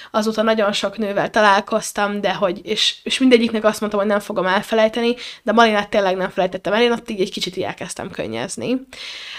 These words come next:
Ö, főleg, hogy az Enrico, úristen, mi a neve a f-, zeneszerzőnek, bassza meg?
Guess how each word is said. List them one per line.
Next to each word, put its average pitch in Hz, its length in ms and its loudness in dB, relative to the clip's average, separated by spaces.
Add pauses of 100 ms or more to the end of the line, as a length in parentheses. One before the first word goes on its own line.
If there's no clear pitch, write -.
(140)
Ö, 208 300 6 (120)
főleg, 285 280 6
hogy 262 100 6
az 240 220 6
Enrico, 233 800 6
úristen, 233 320 -2
mi 226 100 2
a 220 60 2
neve 220 380 2
a 220 80 0
f-, - 80 -10 (540)
zeneszerzőnek, 233 640 -2
bassza - 280 -8
meg? 220 140 -6